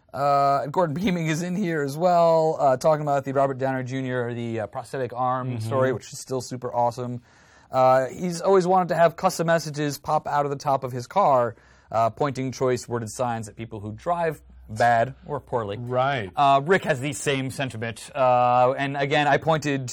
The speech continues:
Speaker 1: to a, uh, project we did on Channel nine a couple of years ago called Project Detroit, which actually had a projector pointed at the back window.
Speaker 2: Oh, wow.
Speaker 1: It, it was used primarily for the Xbox in the trunk,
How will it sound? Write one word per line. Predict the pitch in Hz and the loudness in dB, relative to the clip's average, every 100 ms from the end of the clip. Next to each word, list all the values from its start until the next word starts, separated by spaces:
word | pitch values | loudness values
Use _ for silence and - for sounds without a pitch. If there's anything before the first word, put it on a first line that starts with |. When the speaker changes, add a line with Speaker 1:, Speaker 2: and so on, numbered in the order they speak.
| - | -4
Speaker 1:
to | 143 127 127 127 | -2 -2 -2 -2
a, | 123 120 120 | 0 0 0
uh, | 113 117 | 0 -2
project | 110 147 135 131 | -2 -2 -2 -6
we | 135 | -8
did | 131 127 | -8 -6
on | 123 117 | -6 -6
Channel | 131 120 | -8 -8
nine | 120 120 113 113 107 | -6 -6 -6 -10 -14
a | |
couple | 117 117 | -16 -14
of | 113 | -4
years | 160 147 | -4 -4
ago | 131 131 123 | -2 -2 0
called | 123 117 107 _ _ _ | 0 0 -2 _ _ _
Project | - 120 110 | -6 -6 -6
Detroit, | 117 101 214 170 127 _ _ | -12 -6 -2 -2 -4 _ _
which | 135 - | -8 -6
actually | 151 - 151 | -8 -6 -8
had | 127 147 160 | -6 -4 -2
a | 151 | -4
projector | 135 120 135 - 120 | -6 -2 -4 -2 -8
pointed | 104 - 127 120 | -6 -6 -6 -8
at | 113 107 | -10 -12
the | 113 | -10
back | 110 104 | -8 -8
window. | 110 107 92 76 _ - | -8 -10 -10 -16 _ -2
Speaker 2:
Oh, | 196 | 0
wow. | 147 143 214 107 160 | 4 4 6 4 -2
Speaker 1:
It, | |
it | 151 | -6
was | 147 120 | -6 -4
used | 170 170 - | -6 -6 -8
primarily | - 135 131 135 175 185 | -8 -6 -6 -6 -6 -6
for | 165 | -8
the | 131 - | -10 -10
Xbox | 117 - 180 185 233 | -14 -8 -10 -8 -12
in | |
the | 220 | -10
trunk, | 247 240 277 | -6 -6 -8